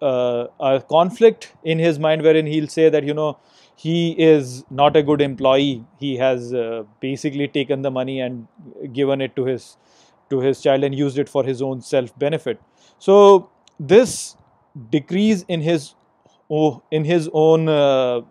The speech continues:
integrity actually is gonna take him down. He will lose his willpower to, you know, stand up and have that integrity to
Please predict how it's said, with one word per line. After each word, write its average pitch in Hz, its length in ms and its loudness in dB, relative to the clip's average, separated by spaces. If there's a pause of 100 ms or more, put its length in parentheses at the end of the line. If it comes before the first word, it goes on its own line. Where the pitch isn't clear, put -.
(240)
integrity 160 760 0 (520)
actually 190 560 -2
is 170 120 -2
gonna 185 220 -2
take 165 300 -2
him 175 200 -4
down. 139 500 0
He 160 200 -4
will 160 100 0
lose 160 460 -2
his 165 180 -2
willpower 151 600 4
to, 147 140 -6
you 143 120 -6
know, 160 200 -4
stand 143 420 -4
up 147 140 2
and 135 280 -8 (120)
have 170 400 -2
that 170 140 4
integrity 156 540 -2
to 151 300 -2